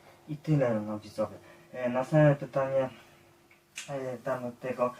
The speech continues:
czy będzie jakiś projekt z W W Ink? Nie wiem, widzowie, tego wam nie powiem, bo nic nie wiem jeszcze tego typu. Jak będzie, to zobaczycie, widzowie. No, co mam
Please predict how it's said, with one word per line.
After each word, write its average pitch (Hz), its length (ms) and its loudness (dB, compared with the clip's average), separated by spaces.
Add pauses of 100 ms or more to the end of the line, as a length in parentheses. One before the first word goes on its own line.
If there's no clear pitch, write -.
(420)
czy 147 140 -12
będzie 143 400 0
jakiś 131 320 -4
projekt 139 420 -2
z - 120 -16
W 127 120 -18
W 120 180 -10
Ink? 110 260 0
Nie 135 280 -2
wiem, 135 240 -2
widzowie, 123 460 -4
tego 123 360 -8
wam 123 300 -4
nie 120 80 -4
powiem, 127 380 -4
bo 120 160 -6
nic 143 400 4
nie 131 260 -2
wiem 104 220 -14
jeszcze - 340 -8 (640)
tego - 220 -12
typu. 104 400 -16 (640)
Jak 160 240 4
będzie, 147 480 6 (300)
to 127 160 -8
zobaczycie, 123 640 -6 (160)
widzowie. 98 360 -16
No, 110 180 -4 (1200)
co 151 160 -4
mam 143 260 -2